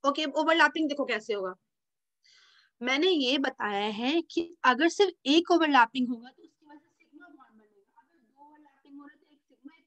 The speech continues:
पाई, अगर तीन हो रहे तो एक sigma तीन पाई। अब विभूति तुम्हें कोई डाउट तो नहीं है ना? All is clear? अब देखना यहाँ पे, ओके, यहाँ पे देखो, हाँ, हाँ, स-, यहाँ पे देखना, ये जो टू पी है वो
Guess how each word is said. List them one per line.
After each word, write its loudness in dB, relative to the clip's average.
पाई, -20
अगर -20
तीन 8
हो 2
रहे -10
तो -16
एक -2
sigma 2
तीन 4
पाई। 2
अब -2
विभूति 8
तुम्हें 2
कोई 4
डाउट 4
तो 6
नहीं 4
है 6
ना? 4
All 6
is -2
clear? 8
अब 2
देखना 0
यहाँ 0
पे, -8
ओके, -4
यहाँ 0
पे 2
देखो, 0
हाँ, 0
हाँ, -4
स-, -16
यहाँ 2
पे -2
देखना, 2
ये 0
जो 2
टू 0
पी 4
है 6
वो 2